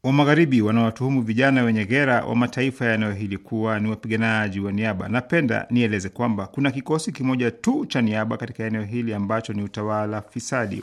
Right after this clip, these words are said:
wa Israel." Ayatollah Khamenei ameongeza kuwa Israel inafanya mauaji ya kimbari na inapatiwa fursa, ah, itaweza kuvamia maeneo ya nchi nyingine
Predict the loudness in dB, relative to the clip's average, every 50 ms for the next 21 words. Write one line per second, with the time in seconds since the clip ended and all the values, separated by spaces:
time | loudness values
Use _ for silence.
0 | -10 -12 -10 -10 -10 -6 -4 -2 0 0 0 -2 -4 -6 -10 -14 -20 -20 -20 -20
1 | -20 -20 -20 -20 -20 -20 _ _ -8 -6 -4 -2 -2 -2 -2 -2 -2 0 0 2
2 | 2 2 2 2 2 0 0 0 -2 -4 -6 -6 -6 -4 -4 -4 -4 -4 -4 -2
3 | 0 0 0 0 0 -2 -4 -4 -4 -2 0 0 0 0 0 0 0 0 0 0
4 | 0 -2 -2 -2 -2 -4 -2 0 0 0 0 0 -2 -4 -4 -4 -4 -4 -6 -6
5 | -10 _ _ _ -6 -6 -4 -2 0 0 0 0 0 -2 -4 -4 -2 -2 -2 -2
6 | -2 -2 -4 -10 _ _ _ -20 -20 -20 -20 -20 -20 -16 _ -2 2 4 6 6
7 | 6 4 2 0 -4 -8 -10 -8 -6 -4 -4 -2 0 2 2 4 4 2 2 0
8 | -2 -2 -2 0 2 2 4 4 4 4 2 2 2 2 4 2 2 0 0 0
9 | 0 0 2 2 2 2 2 2